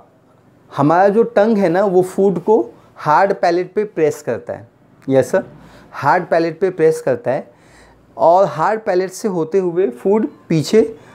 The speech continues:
soft palate की तरफ जाता है, फूड जाता है,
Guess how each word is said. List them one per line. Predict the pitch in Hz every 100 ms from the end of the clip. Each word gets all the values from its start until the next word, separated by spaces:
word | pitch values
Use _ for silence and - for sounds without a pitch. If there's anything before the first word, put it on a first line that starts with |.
| -
soft | - - 202 202 196
palate | 180 165 160
की | 170
तरफ | 170 151 139
जाता | 117 90 95
है, |
फूड | - 180 170
जाता | 117 98 -
है, | -